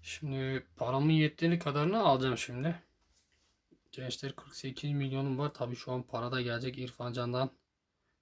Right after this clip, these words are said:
Ne geliyor abi? İki buçuk, Hellas Verona'ya gidiyor, gitsin.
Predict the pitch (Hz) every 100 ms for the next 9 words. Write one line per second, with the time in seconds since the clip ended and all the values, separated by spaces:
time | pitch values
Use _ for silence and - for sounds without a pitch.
0 | _ - 131 135 131 123 120 117 110 120
1 | 131 139 135 - - 123 - 123 117 110
2 | 123 117 117 113 120 - 110 113 113 117
3 | 113 113 107 110 117 110 - - 117